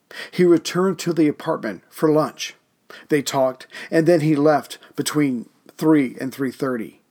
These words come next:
He did not tell her where he was going. He never did, and that was the one thing she confessed that bothered her about her husband. Marcel returned home around six, met with a patient there,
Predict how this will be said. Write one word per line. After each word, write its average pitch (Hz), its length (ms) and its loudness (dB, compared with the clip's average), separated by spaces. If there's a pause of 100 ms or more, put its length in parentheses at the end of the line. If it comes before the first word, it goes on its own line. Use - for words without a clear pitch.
(400)
He 175 160 -2
did 147 360 0 (140)
not 170 420 0
tell 139 260 -2
her 113 360 -6 (200)
where 147 140 2
he 135 180 -2
was 120 180 -8
going. 117 400 -8 (560)
He 180 120 0
never 139 240 -2
did, 131 380 0 (280)
and 165 140 0
that 175 160 4
was 165 160 0
the 147 100 2
one 151 320 0
thing 120 520 -4 (220)
she - 220 -2
confessed 135 640 -4 (520)
that 147 220 -2
bothered 135 380 0
her 101 240 -12 (320)
about 127 300 -2
her 110 160 -10
husband. - 400 -10 (1500)
Marcel 165 400 4
returned 160 420 -2
home 143 460 -4 (160)
around 147 420 0
six, - 560 -4 (360)
met 147 180 0
with 156 140 -2
a 156 80 2
patient 160 420 0
there, 127 340 -4